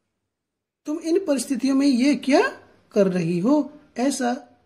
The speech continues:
लोह व्यापारी ने। The daughter stood there quite embarrassed and hardly knew what to answer। The daughter, पुत्री, quite embarrassed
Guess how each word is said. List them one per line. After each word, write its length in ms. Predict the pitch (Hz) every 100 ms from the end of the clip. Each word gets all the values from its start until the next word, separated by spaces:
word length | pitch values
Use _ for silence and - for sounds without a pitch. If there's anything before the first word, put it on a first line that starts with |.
| _
लोह 240 | 196 202 269
व्यापारी 520 | 247 190 190 175 180
ने। 140 | 185 196 175
The 260 | 226 175
daughter 680 | 214 240 240 285 302 - 262
stood 480 | - - 330 330 208
there 420 | 294 277 180 185 - - _ _ _ _ _ _ 208
quite 600 | 214 262 330 370 - 254
embarrassed 840 | 220 175 156 170 247 233 214 302 - - _ _ _ _
and 300 | 214 240 302 330
hardly 920 | 302 - - 170 175 190 247 269 320
knew 540 | 277 294 254 190 214 - - - _ _ 185
what 300 | 160 160 156 - -
to 140 | 190 294
answer। 460 | 302 311 - 214 - - _ _ _ _ _ _ _ _ _ _ _ _ _ _ _ _ 202
The 120 | 247
daughter, 400 | 220 277 285 339 359 - -
पुत्री, 480 | 285 - 175 151 - _ _ _ _ _ _ _ _ _ _ -
quite 280 | 190 233 320
embarrassed 680 | 269 254 277 320 381 -